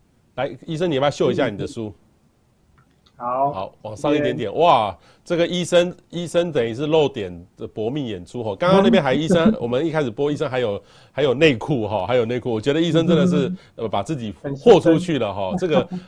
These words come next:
Speaker 2: 搞懂内分泌，练成你的易瘦体质吼。各位可以上网找一下，就可以看书。所以我就觉得要有知识吼，来做这些事情。所以节目的最后呢，
Speaker 1: 对。
Speaker 2: 想要问医师，有没有什么样想跟大家说的？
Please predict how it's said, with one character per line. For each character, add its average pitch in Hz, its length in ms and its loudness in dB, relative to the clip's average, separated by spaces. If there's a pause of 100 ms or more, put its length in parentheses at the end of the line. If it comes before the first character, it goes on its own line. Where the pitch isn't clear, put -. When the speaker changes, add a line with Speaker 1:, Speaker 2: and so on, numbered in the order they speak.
Speaker 2:
搞 160 200 4
懂 175 240 2
内 202 160 4
分 180 160 2
泌， 185 240 -2
练 175 220 0
成 131 240 -6
你 110 100 -6
的 104 140 -6
易 170 220 -6
瘦 127 240 -2
体 95 180 -18
质 95 220 -12
吼。 95 160 -6
各 156 160 -2
位 143 100 0
可 139 100 -4
以 120 120 -2
上 131 180 -4
网 101 160 -4
找 95 220 -6
一 - 20 -10
下， 104 260 -2 (200)
就 139 100 -8
可 143 100 -4
以 110 160 -4
看 123 220 -6
书。 120 180 -4
所 180 140 2
以 - 20 4
我 143 140 4
就 135 100 -6
觉 135 160 -4
得 127 220 2 (140)
要 160 160 0
有 113 160 -2
知 151 240 -8
识 139 240 -8
吼， 90 160 -8
来 95 160 -6
做 117 180 -6
这 113 80 -10
些 120 100 -6
事 117 160 -10
情。 90 220 -14 (260)
所 - 140 0
以 185 80 6
节 180 160 0
目 254 100 4
的 214 80 8
最 202 220 4
后 190 140 6
呢， 147 240 4
Speaker 1:
对。 - 0 -
Speaker 2:
想 123 160 -2
要 170 120 2
问 180 160 2
医 165 80 -2
师， 156 280 -6
有 131 120 -2
没 151 120 2
有 214 200 6
什 120 160 -6
么 117 140 -2
样 151 300 -2
想 101 240 -6
跟 147 160 -6
大 131 160 -2
家 123 160 -2
说 117 240 -4
的？ 98 160 -8